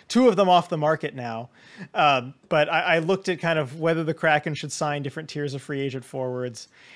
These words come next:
And when you run the numbers, when you look at it, free agency is almost always a bad idea. I, I like to bring up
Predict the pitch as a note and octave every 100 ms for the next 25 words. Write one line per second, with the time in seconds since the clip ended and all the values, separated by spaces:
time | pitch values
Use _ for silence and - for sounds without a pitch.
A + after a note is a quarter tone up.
0 | - - D3+ D3 C3+ C3+ _ _ _ _
1 | _ C#3+ F3+ A3 A3+ G#3+ G#3 G#3 G3+ F3+
2 | F3 D#3+ E3 C#3 D#3+ F#3 F3 E3 D3 C#3+
3 | D3 C#3 C#3 - _ _ - F3 F3+ F3+
4 | F#3 E3+ - E3 E3+ D#3+ D3 - - _
5 | - G#3+ B3+ A3+ A3+ G#3+ - - E3 E3+
6 | E3 E3 C#3+ C#3+ C3 C#3+ C#3+ C#3+ C#3 B2+
7 | B2 A#2+ A#2 B2 C#3+ C#3 C#3 D3 - D#3
8 | D3 C#3+ D3 C#3+